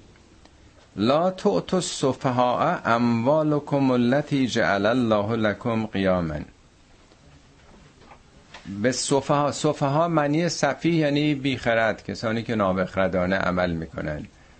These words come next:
آدمای احمق. اینجا بعضیا فکر کردن که یعنی اموالتون رو به سفیهان، بیخردان ندین، در حالی که سن بلوغ رو می‌گن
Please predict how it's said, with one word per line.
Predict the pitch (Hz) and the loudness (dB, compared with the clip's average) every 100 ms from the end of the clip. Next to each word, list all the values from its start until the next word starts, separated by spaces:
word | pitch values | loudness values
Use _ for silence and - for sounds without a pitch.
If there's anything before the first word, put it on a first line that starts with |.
| - - - | -20 -20 -10
آدمای | - 98 101 101 101 | -4 0 2 2 2
احمق. | 90 87 85 85 76 - - - - - - | 2 -2 -4 -8 -8 -14 -20 -20 -20 -20 -10
اینجا | 110 160 | -4 -2
بعضیا | 147 165 165 170 | 0 0 0 -2
فکر | 160 170 | -2 -4
کردن | 160 156 156 156 | -2 -2 0 0
که | 147 | 0
یعنی | 156 151 147 139 147 | 0 2 2 2 2
اموالتون | 131 120 143 147 147 | 2 2 0 0 0
رو | |
به | 139 | 0
سفیهان، | 135 - 107 127 113 123 | -2 0 -2 0 0 0
بیخردان | 113 107 104 98 95 107 110 | 0 -2 0 0 2 0 0
ندین، | 98 85 78 - - - - | 0 -4 -8 -16 -20 -20 -6
در | - 113 | 0 0
حالی | 120 156 165 | 2 0 0
که | 160 160 156 - _ - - - | 0 0 0 -6 _ -20 -20 -12
سن | - - 131 123 | -6 0 2 2
بلوغ | 117 117 127 147 160 | 2 2 2 2 2
رو | 156 | 2
می‌گن | 147 123 131 147 147 95 | 2 2 2 2 0 -2